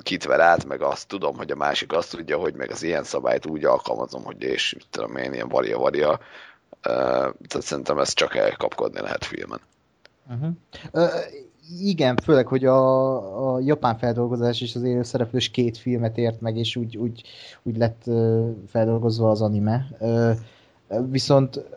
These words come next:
Speaker 2: én nagyon remélem, hogy teljesen más lesz, mint a, a befejezése, mint a, az animének, mert ott, ott, ott, ott egyszerűen szerintem szörnyű volt az ut-, utolsó etap, hogy nem tudom, a, a,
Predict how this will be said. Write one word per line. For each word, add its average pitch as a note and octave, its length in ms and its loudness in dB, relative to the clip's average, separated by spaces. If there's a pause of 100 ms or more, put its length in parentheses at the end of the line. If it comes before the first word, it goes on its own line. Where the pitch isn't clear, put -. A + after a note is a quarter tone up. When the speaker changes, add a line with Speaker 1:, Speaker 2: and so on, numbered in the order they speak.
Speaker 2:
én D3 180 6
nagyon C3 260 8
remélem, B2 400 4
hogy A#2 320 0
teljesen A#2 420 4
más A#2+ 260 4
lesz, A2 220 0
mint A2 380 0
a, A2+ 100 0
a B2+ 160 4
befejezése, A#2 600 2
mint A2 260 -4
a, A2 140 4
az A2+ 400 -8
animének, G#2 580 -2
mert A2 240 -4
ott, A2 300 -4
ott, - 160 -10
ott, A2 180 -10
ott G#2+ 100 -12 (140)
egyszerűen A2 400 -8
szerintem G#2+ 260 -6
szörnyű F#2+ 400 -2
volt F2+ 300 -6
az F#2+ 140 -8
ut-, G2+ 180 -14 (200)
utolsó G2+ 500 -6
etap, F#2+ 400 -6
hogy F#2 280 -12
nem G2 160 -4
tudom, E2 340 -8
a, D#2+ 240 -10 (480)
a, F#2+ 60 -14